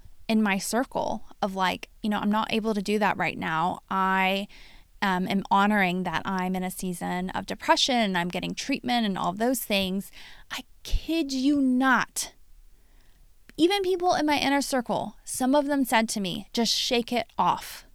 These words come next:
And I sat there and I was just like, "You gotta be fucking kidding me." Like, I do the fucking work. I've done the work for ten years. I can't shake this off. You know?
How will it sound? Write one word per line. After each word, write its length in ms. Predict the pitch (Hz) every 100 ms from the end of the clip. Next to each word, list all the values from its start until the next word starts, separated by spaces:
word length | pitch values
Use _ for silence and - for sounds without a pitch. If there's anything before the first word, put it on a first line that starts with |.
| - - - - - _ - - - - - - -
And 160 | 254 -
I 420 | - 247 269 339 359
sat 380 | - 285 294 240
there 640 | 202 190 190 214 - - -
and 120 | 240 233
I 180 | 233
was 160 | 240 240
just 180 | 254 247
like, 140 | 226
"You 120 | 262
gotta 240 | 247 262 240
be 120 | 220
fucking 920 | - - - - - - 247 240 233 -
kidding 340 | - 214 190 180
me." 280 | - - - - - - -
Like, 200 | 220 - 220
I 220 | 269 302
do 180 | 311 247
the 120 | 214
fucking 420 | - 220 - 233
work. 200 | 214 214
I've 180 | 202 185
done 200 | 202 208
the 80 | 226
work 220 | 220 226
for 140 | 233
ten 260 | 214 220 208
years. 400 | 202 190 190 196 -
I 100 | 220
can't 460 | - - 247 -
shake 380 | - - 214 208 -
this 200 | 208 -
off. 500 | - 294 - - - - - - - - - - - - - - - -
You 120 | 233 214
know? 300 | 196 311